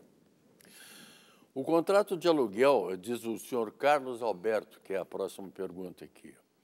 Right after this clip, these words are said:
"O contrato de aluguel está em meu nome com vigência de janeiro de dois mil e dezenove a dezembro de dois mil e dezenove por um ano. Para renovação", diz o contrato, "que terá que, eh, que ter a manifestação por escrito,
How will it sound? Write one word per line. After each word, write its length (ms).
"O 140
contrato 500
de 60
aluguel 400
está 240
em 60
meu 180
nome 340
com 220
vigência 580
de 140
janeiro 460
de 120
dois 240
mil 140
e 40
dezenove 600
a 180
dezembro 600
de 120
dois 260
mil 180
e 60
dezenove 640
por 160
um 160
ano. 240
Para 160
renovação", 840
diz 240
o 80
contrato, 640
"que 120
terá 380
que, 180
eh, 640
que 140
ter 400
a 100
manifestação 840
por 200
escrito, 680